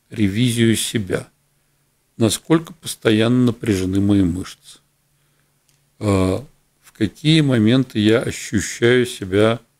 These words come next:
спокойным, расслабленным, когда плечи у меня висят, внутри у меня спокойно, руки мои, ноги тоже как в спокойном, комфортном состоянии, нет желания постоянно ими двигать и так далее, и так далее.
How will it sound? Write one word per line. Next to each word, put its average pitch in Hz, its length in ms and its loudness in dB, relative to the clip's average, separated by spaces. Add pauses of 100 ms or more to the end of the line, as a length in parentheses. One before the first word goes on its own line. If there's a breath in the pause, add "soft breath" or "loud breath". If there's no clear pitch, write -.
(560)
спокойным, 123 880 -2
расслабленным, 104 840 -2
когда 95 540 -8 (600)
плечи 185 360 -2
у - 20 -2
меня 143 180 0
висят, 131 560 0
внутри 120 320 0
у 117 80 2
меня 113 200 0
спокойно, 107 800 0
руки 127 320 -2
мои, 123 240 2
ноги 135 340 2
тоже 123 360 0
как 101 220 -8 (120)
в - 60 -20
спокойном, 127 580 -2
комфортном 110 600 -4
состоянии, 104 360 -4
нет 120 220 -2 (440 soft breath)
желания 120 260 2
постоянно 110 640 0
ими 104 180 2
двигать 98 460 -2
и 90 40 -20
так 92 220 -10
далее, 98 320 -2
и - 20 -14
так 87 240 -12
далее. - 180 -16